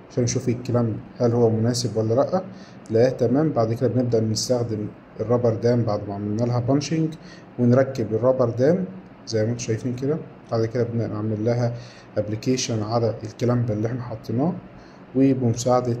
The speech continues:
الاسيستنت نبدأ نعمل ايه؟ نبدأ ننزل الشيت حوالين الاسنان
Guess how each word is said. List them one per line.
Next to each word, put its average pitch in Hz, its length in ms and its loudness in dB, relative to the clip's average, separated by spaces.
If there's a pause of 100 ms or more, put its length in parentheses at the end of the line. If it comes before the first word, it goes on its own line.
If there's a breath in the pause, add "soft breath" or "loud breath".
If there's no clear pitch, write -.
الاسيستنت 123 800 -4 (220)
نبدأ 117 320 2
نعمل 113 340 0
ايه؟ 117 100 -4 (140)
نبدأ 113 220 2
ننزل 113 460 0 (120)
الشيت 123 420 -4 (420 loud breath)
حوالين 113 600 2
الاسنان 123 460 -4